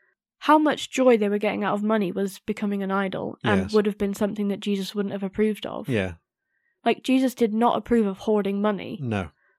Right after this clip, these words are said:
Speaker 1: There's, there's stories in the Bible of, of people being punished for burying their money
Speaker 2: Yes.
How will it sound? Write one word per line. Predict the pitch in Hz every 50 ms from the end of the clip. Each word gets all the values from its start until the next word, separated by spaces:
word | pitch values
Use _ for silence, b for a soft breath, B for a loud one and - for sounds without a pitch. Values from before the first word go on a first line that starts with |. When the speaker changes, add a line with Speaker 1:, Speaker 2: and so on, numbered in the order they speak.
| _ _
Speaker 1:
There's, | - 226 214 - - - _
there's | 254 233 220
stories | - - 269 262 254 226
in | 247 226
the | 226
Bible | 214 220 226 226 220 214 220 214 220 - -
of, | - 208 214 208 208 - - _ _ _ _ _ _ _ _ _ _ _
of | 214 - _
people | - 262 233 226
being | 208 226 220 208
punished | 214 _ - - 269 262 240 190 190 - - -
for | - 208
burying | 190 - 220 214 233 262 254 233 202 180 180 180
their | 180 170 175
money | 180 180 170 170 160 165 156 -
Speaker 2:
Yes. | 123 113 110